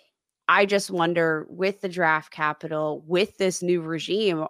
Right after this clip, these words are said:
are they bought in to Brian Robinson? And is there something to his game that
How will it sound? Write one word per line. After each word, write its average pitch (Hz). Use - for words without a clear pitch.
are 180
they 180
bought 165
in 156
to 170
Brian 160
Robinson? 151
And 160
is 208
there 240
something 202
to 196
his 180
game 165
that 160